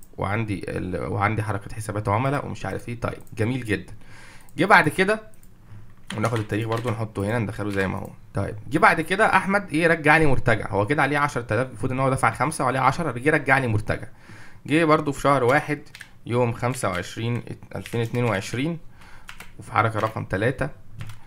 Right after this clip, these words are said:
ونوع الحركه راح عمل لي مرتجع. المرتجع دوت لما نيجي نبص هنقول حساب، عندي هنا حساب ايه؟ اسمه حساب مرتجع اهو. المرتجع هنا لما، لما يحصل بيحصل ايه؟ المرتجع هنا هيبقى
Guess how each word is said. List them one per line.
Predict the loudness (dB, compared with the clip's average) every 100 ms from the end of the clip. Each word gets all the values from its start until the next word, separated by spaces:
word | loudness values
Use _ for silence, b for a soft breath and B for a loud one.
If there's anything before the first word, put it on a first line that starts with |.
| B B
ونوع | 2 4 4
الحركه | 2 0 0 -6 -10 -18 -8
راح | -6 -2
عمل | -2 0
لي | -2
مرتجع. | -4 -6 -10 -10 -20 -20 -20 -20 -20 -20 B B B B -2
المرتجع | 0 4 6 6
دوت | 6 4 2 -4 -18 -20 -20 -20 -20 -20 -20 -18 -8
لما | -2
نيجي | 0 0
نبص | 0 0 -2
هنقول | -4 -4
حساب، | -4 -4 -4
عندي | -4 -2 -2
هنا | -4
حساب | -4 -6
ايه؟ | -4
اسمه | -6 -4
حساب | -2
مرتجع | -2 -2 -2 -4 -8
اهو. | -10 -18 -20 B B B B B
المرتجع | 2 4 6 6
هنا | 6 4
لما، | 4 4 2 2 0
لما | 2 2
يحصل | 0 0 -2
بيحصل | -2 -2 -2 -2
ايه؟ | 0 -2
المرتجع | -2 -2 0 2
هنا | 2 2
هيبقى | 0 0 -2 -4